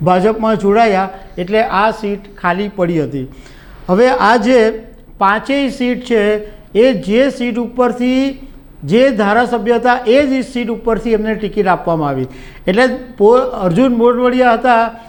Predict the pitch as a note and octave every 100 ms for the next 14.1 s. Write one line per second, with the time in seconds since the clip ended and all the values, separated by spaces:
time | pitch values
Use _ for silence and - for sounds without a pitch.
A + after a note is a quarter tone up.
0 | - G3+ B3 B3 G#3 G#3+ A3 B3 B3 A#3
1 | B3 B3 A3+ A#3+ A#3 A3+ A#3 A3+ A3+ G3
2 | G3 G#3+ G#3 F#3 G#3 G3+ G#3 G#3+ - -
3 | - F#3 A#3 G3+ G#3 F#3 F#3 A3 A#3 A3
4 | A3 A3+ - - - - F#3+ G#3+ A3+ A3
5 | A3+ A3 A#3 - F3+ F3+ E3+ C#3 C#3 B2
6 | - - - - F#3+ A3 C4 A#3 A#3 A#3+
7 | A#3+ B3 A#3+ - - - - - G#3 G#3
8 | A3 B3 A#3 G#3 A3 A3+ A#3 G#3+ F#3+ G#3
9 | A#3 A3+ G3 A#3+ B3 A#3+ - - - -
10 | - - - - - F#3 G#3 B3 B3 B3
11 | - F#3+ G3 A3+ A#3+ A#3 A#3 G#3 F#3+ A3
12 | A#3 A3+ A#3 A3+ B3+ B3+ B3+ - - -
13 | F#3+ F#3+ A3 G#3+ - - - - F#3+ G#3+
14 | A3+